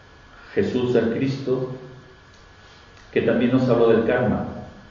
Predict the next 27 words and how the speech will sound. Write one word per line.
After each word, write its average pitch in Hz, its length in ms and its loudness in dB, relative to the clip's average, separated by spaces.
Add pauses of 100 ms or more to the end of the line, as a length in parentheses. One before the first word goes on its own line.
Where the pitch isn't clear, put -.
(1120)
En 110 120 -4
el 110 100 0
Evangelio 110 400 2
de 139 100 6
San 131 240 2
Mateo 131 600 6 (920)
leemos, 107 520 2 (920)
"Habéis 135 320 4
oído 156 300 8
que 147 80 4
se 131 180 2
dijo 135 280 2
a 131 40 4
los 127 160 4
antepasados, 127 960 0
'No 120 240 0
matarás, 113 680 0 (680)
y 113 160 -4
cualquiera 139 500 4
que 143 140 2
cometa 120 440 4
homicidio 135 680 4
será 131 380 0
culpable 135 640 2
ante 131 280 0
la 107 100 -2
corte'. - 400 -6